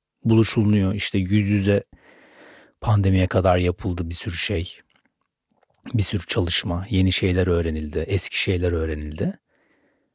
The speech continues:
Pandemi de online'a döndü. Uzun zaman sonra böyle otuz kişi, iki erkek ve yirmi sekiz kadın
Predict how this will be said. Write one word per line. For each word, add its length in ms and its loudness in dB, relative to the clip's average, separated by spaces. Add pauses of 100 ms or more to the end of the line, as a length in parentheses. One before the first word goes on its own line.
(320)
Pandemi 380 4
de 60 2
online'a 520 2
döndü. 400 -2 (2000)
Uzun 280 4
zaman 280 4
sonra 440 2
böyle 420 2 (360)
otuz 360 -4
kişi, 400 -2 (760)
iki 240 0
erkek 440 0
ve 40 4
yirmi 300 4
sekiz 300 -2
kadın 360 -2